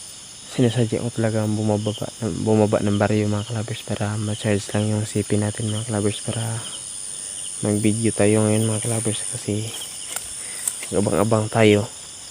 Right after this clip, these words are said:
Kasi full moon ngayon. So, try lang natin ikuti, mag-antay ngayon kung mayroon bang mag-, ano,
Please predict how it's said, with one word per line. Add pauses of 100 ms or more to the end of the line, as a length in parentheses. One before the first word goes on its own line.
(760)
Kasi
full
moon
ngayon. (1900)
So, (260)
try
lang
natin
ikuti, (160)
mag-antay
ngayon
kung (400)
mayroon
bang
mag-,
ano,